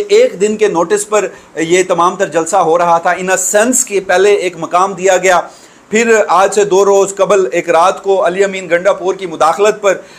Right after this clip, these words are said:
आ, क्योंकि, आ, जो इस्लामाबाद की इंतज़ामिया है वो पहला दिया गया जो मुकाम है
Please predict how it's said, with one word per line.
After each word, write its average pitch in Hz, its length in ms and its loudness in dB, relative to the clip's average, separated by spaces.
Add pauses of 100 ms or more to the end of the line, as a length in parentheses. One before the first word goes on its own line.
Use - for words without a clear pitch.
(120)
आ, 156 60 2
क्योंकि, 214 380 0
आ, 156 260 2
जो 156 140 -2
इस्लामाबाद 175 560 0
की 185 80 -4
इंतज़ामिया 175 480 -2
है 190 120 2
वो 196 140 2
पहला 277 440 2
दिया 202 260 0
गया 185 160 0
जो 180 100 -8
मुकाम 170 380 0
है - 180 -4